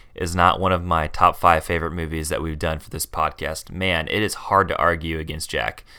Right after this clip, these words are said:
Jack presents a lot of incredibly admirable, uh, characteristics here. I, he is a sacrificial servant. He is willing to die for Rose in the opening scene. He is willing to die f-,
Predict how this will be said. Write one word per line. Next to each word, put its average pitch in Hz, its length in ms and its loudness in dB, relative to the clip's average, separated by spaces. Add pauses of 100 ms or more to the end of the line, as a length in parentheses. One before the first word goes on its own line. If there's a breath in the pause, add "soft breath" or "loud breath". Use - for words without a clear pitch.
(220 loud breath)
Jack 123 400 2
presents 98 320 0
a 90 60 -2
lot 80 240 4
of 78 200 -4
incredibly 85 560 -2
admirable, 80 840 -2
uh, 71 160 0
characteristics 76 720 -6
here. 67 260 -6
I, 65 100 -4
he 120 200 -4
is 110 120 0
a 92 60 -4
sacrificial 92 800 -2
servant. 78 420 -8 (320 soft breath)
He - 140 -6
is 87 140 -2
willing 101 260 2
to 87 100 -6
die 82 280 4
for 87 180 -4
Rose 85 400 0
in 87 60 -8
the 87 140 -2
opening 90 300 -2
scene. 85 360 -6 (300 loud breath)
He 120 140 0
is 113 140 0
willing 120 220 -2
to 131 60 -4
die 120 160 8
f-, - 420 -8